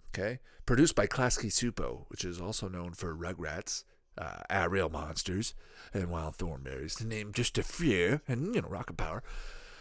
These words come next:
And they aired on Nickelodeon. The series focused on a junior high school, later high school, girl named Ginger Foutley, who, with her friends, tries to become more than a social geek.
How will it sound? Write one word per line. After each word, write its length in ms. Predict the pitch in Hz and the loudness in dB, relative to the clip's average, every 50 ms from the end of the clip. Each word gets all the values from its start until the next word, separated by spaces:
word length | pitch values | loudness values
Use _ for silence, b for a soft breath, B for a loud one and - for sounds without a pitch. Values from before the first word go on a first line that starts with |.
| b b b b b | b b b b b
And 160 | - 233 240 254 | 10 12 12 12
they 140 | 247 247 | 12 12
aired 180 | 240 233 240 247 | 12 12 12 12
on 100 | 247 254 | 12 12
Nickelodeon. 640 | 262 240 - 233 233 233 254 330 339 262 135 101 98 | 12 12 12 12 12 12 12 12 12 10 8 6 6
The 80 | 90 | 8
series 420 | - - - 156 180 220 214 156 - | 8 12 12 12 12 12 12 12 12
focused 360 | - 175 165 - 170 - - | 12 12 12 12 10 10 10
on 120 | 165 151 | 10 10
a 60 | 139 127 | 10 8
junior 340 | 120 131 160 180 208 208 | 6 8 8 10 10 10
high 200 | 147 151 165 180 | 12 12 12 12
school, 340 | 180 - - - 151 139 135 | 12 10 8 8 10 10 12
later 260 | 139 135 127 123 123 | 12 12 12 12 12
high 180 | 98 98 92 87 | 8 6 4 0
school, 320 | - - - 101 127 - - - - _ - - | 0 0 0 -2 -4 -4 -6 -14 -20 _ -4 4
girl 300 | 131 143 131 135 147 151 | 8 10 12 12 12 12
named 280 | 151 147 143 143 135 127 | 10 8 8 8 8 8
Ginger 380 | 107 151 165 175 160 185 180 | 10 10 10 12 12 12 12
Foutley, 520 | 160 - 170 156 175 160 - 139 127 127 117 | 12 12 12 12 12 12 10 8 8 8 12
who, 380 | - 165 185 180 180 226 240 165 | 12 12 12 12 12 12 10 10
with 180 | 156 151 151 143 | 12 12 12 12
her 140 | 156 156 | 12 10
friends, 480 | 143 - 175 170 147 135 131 127 113 - | 12 12 12 12 12 12 10 8 6 4
tries 380 | - - 175 139 143 160 - - | 8 10 12 12 12 12 10 6
to 60 | 170 | 6
become 380 | 151 151 - - 147 131 131 | 6 6 8 8 8 8 8
more 340 | 127 127 123 120 123 143 180 | 8 8 10 12 12 12 12
than 300 | 170 139 123 120 123 123 | 12 10 8 8 6 4
a 80 | 123 113 | 2 2
social 480 | - - - 120 120 104 - 131 143 | 4 4 4 6 4 6 6 6 6
geek. 460 | 175 185 202 294 285 330 - - - | 6 6 2 2 2 2 2 2 4